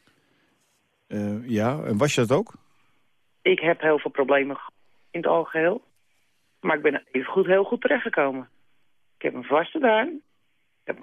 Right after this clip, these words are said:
Speaker 2: goed inkomen. Wat wil ik nou nog meer?
Speaker 1: Nou ja, misschien wel een goede relatie met je moeder.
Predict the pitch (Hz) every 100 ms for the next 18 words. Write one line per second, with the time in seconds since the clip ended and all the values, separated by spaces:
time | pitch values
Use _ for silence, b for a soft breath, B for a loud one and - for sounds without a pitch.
0 | - - 247 247 233 220 208 208 226 -
1 | _ _ _ _ _ _ _ _ _ -
2 | 139 143 156 156 170 185 190 151 143 _
3 | _ _ _ _ _ _ _ _ _ _
4 | _ _ _ _ _ _ - 151 107 117
5 | 120 110 101 117 110 98 95 101 107 98
6 | 117 147 175